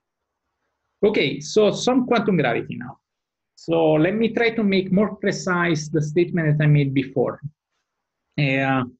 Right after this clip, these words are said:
I don't need to commit to a specific theory of quantum gravity because, uh, the argument can be made semi-classically. Uh, so I'm gonna,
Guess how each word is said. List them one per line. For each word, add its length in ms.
I 680
don't 280
need 240
to 400
commit 680
to 280
a 140
specific 840
theory 220
of 120
quantum 320
gravity 560
because, 640
uh, 140
the 140
argument 380
can 140
be 80
made 300
semi-classically. 920
Uh, 480
so 180
I'm 400
gonna, 440